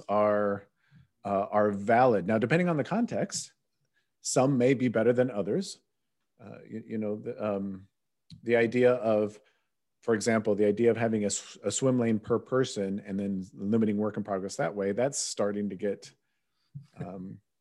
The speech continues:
very, very, very non-collaboratively-ish-ness, osity, whatever, wh-, whatever the word is I'm looking there, uh, which may, which may not necessarily be a good thing.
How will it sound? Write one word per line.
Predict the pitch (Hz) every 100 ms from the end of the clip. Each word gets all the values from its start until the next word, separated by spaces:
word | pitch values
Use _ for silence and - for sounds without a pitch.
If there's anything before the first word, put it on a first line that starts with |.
| _ -
very, | 107 123 123 117
very, | 110 107 107
very | 104 104
non-collaboratively-ish-ness, | 101 104 107 - 104 120 110 95 104 85 - - - 95 87 85 85 85 85 87 85 87 85 87 82 - - - _ _ _ _ _ 98 85 87 - - - _ _ _
osity, | - - 90 82 -
whatever, | 127 90 85 80 - _ _
wh-, | 90 - 90
whatever | 87 87 85
the | 87
word | 95 92 87
is | 92
I'm | 90
looking | 90 - 110
there, | 135 - - - _ _
uh, | 98 98
which | 113 -
may, | 131 123 127
which | 135 135
may | 123
not | 117 113
necessarily | 113 113 117 110
be | 104 107
a |
good | 98 117
thing. | 285